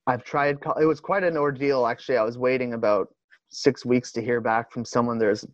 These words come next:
it, it was during, uh, this whole coronavirus. So all the offices are, like, closed down. I'm trying to make a bunch of phone calls, but, um, by the time I heard back, when they said I wasn't able to,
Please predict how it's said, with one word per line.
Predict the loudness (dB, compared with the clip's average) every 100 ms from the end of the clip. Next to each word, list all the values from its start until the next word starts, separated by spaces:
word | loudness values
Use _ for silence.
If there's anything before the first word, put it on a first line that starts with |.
| _ _ 2
it, | 2
it | 4
was | 0 0 -2
during, | -2 0 0 -2
uh, | -2 0 -2 -6 _ _ -20 -20 -20 _
this | -6 -4
whole | 0 2 0 -2
coronavirus. | -2 0 0 0 2 2 0
So | -2 -2 0 -2 _ _ _ _ _ -4
all | -2 0
the | 0
offices | 2 0 -4 -8 -4
are, | -2
like, | 0 -2
closed | -2 2 2 0 -2
down. | 0 2 0
I'm | -2
trying | -2 0
to | 0
make | 0 -2
a | 0
bunch | -2
of | -2
phone | 0 0 0
calls, | -2 0 2 0 -4 -4
but, | -2 2
um, | 2 0 -4 -10 _ _ _
by | 2
the | 2
time | 2 -2
I | -2
heard | -2 0
back, | 0 -2 -4
when | -2
they | -2
said | 0 0
I | 2
wasn't | 0 0 -2
able | 0 0 -2
to, | -2 0 0